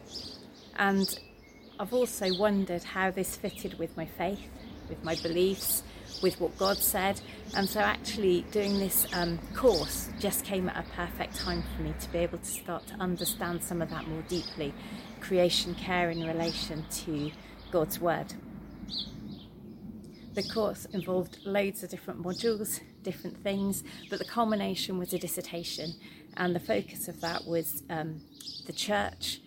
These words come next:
children and nature, and it's quite a lot of what I've written in that dissertation is, which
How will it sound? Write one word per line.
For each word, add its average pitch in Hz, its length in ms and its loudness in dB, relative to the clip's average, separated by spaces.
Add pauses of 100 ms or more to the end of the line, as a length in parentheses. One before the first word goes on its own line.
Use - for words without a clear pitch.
(240)
children 170 540 0 (260)
and 165 180 2
nature, 175 420 0 (140)
and 180 120 4
it's 185 120 -2
quite - 460 -4
a - 20 -8
lot 190 340 -4
of 170 140 0 (500)
what 170 280 0
I've 180 380 -2
written 180 380 -2
in 170 60 2
that 165 160 2
dissertation 185 640 0
is, 160 180 -6
which - 280 -8